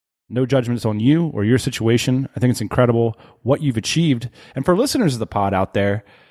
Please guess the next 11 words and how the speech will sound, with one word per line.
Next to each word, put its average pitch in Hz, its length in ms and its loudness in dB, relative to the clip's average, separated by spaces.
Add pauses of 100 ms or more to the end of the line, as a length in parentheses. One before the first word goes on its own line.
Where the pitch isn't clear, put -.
(140)
this 196 140 0
is 392 120 0
a 311 40 -2
very 202 240 0
real 196 200 2
outcome, 101 680 -2
you - 120 -2
know, 123 260 2
this 156 160 -2
idea 127 480 0
that 110 260 -2